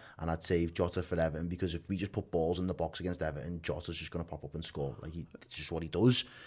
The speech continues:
Um, I like that midfield, and I think you're probably right in the shout when you said, uh, Fabinho gets the rest against Everton, 'cause I could see Henderson dropping into the six for that.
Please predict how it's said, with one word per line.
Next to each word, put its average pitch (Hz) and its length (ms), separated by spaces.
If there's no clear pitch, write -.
Um, 87 560
I 98 60
like 98 260
that 107 140
midfield, 110 640
and 98 120
I - 20
think 98 200
you're 95 80
probably 98 260
right 90 180
in 101 120
the 101 60
shout 92 260
when 95 120
you 92 80
said, 90 280
uh, 85 420
Fabinho 87 320
gets 90 140
the 87 80
rest 85 180
against 90 240
Everton, 85 300
'cause 87 120
I 87 40
could 85 140
see 87 100
Henderson 82 380
dropping 82 260
into 85 160
the 85 60
six 82 240
for 90 80
that. 92 180